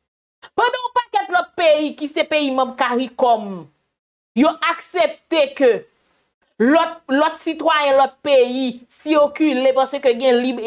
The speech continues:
gen, gen libre échange, gen libre circulation, produit, biens, et cetera.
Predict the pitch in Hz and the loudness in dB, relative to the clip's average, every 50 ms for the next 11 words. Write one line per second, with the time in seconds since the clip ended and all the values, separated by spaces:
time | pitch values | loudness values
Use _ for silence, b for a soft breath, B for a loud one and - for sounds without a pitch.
0 | 226 208 254 262 233 220 269 262 247 247 247 240 269 262 247 240 - - 254 247 | -4 -2 -2 -2 0 0 0 0 0 -2 -4 -4 -2 -2 -2 -2 0 0 2 2
1 | 240 202 208 262 262 240 233 240 226 220 - - 254 247 247 254 247 247 233 226 | 2 0 0 0 2 2 2 0 -2 -4 -4 -2 -2 -2 -2 -2 -2 0 0 -2
2 | - - 240 233 233 - 240 240 233 202 208 240 226 226 226 202 202 214 226 226 | -2 -4 -4 -4 -4 0 0 0 2 2 0 -2 -2 -2 -4 -8 -8 -4 -2 -2
3 | 220 214 - - 220 208 - 240 254 320 | -2 -2 -2 -4 -4 -2 0 0 0 2